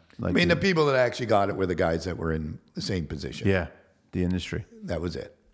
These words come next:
Speaker 1: All right. Uh, Taylor. Taylor from at North Star Building Group. He just wants to share some insight with us. Looking forward to it. Uh, would love to be a part. He's looking forward to the association. Uh, would love to be a part of the process if you're looking for additional help.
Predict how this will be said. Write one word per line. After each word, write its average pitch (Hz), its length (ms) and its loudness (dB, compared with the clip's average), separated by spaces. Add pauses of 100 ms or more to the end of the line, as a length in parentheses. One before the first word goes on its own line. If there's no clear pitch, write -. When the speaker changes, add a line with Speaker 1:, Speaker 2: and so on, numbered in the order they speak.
(300)
Speaker 1:
All 135 120 2
right. 147 360 2
Uh, 131 300 2
Taylor. 131 480 4
Taylor 170 460 4
from 143 420 2
at 143 240 2
North 131 260 2
Star 135 240 2
Building 120 400 2
Group. 120 400 2
He 107 220 2
just 110 200 -2
wants 117 160 0
to - 60 -12
share 113 220 2
some 110 260 0
insight 120 340 0
with 147 140 2
us. 151 220 0
Looking 117 240 2
forward 147 400 4
to 151 160 4
it. 147 260 4 (420)
Uh, 113 800 4
would 117 160 2
love 143 260 4
to 160 100 0
be 143 160 0
a 139 60 4
part. 131 400 2
He's 110 140 -2
looking 117 200 0
forward 117 260 2
to 117 80 -2
the 101 120 0
association. 95 640 -2 (160)
Uh, 98 720 2
would 113 160 2
love 151 160 4
to 156 80 -4
be 156 100 2
a 151 60 2
part 143 320 2
of 127 60 -2
the 127 60 -2
process 117 460 0
if 107 140 -4
you're 101 80 0
looking 107 280 0
for 107 120 0
additional 95 380 0
help. 107 280 2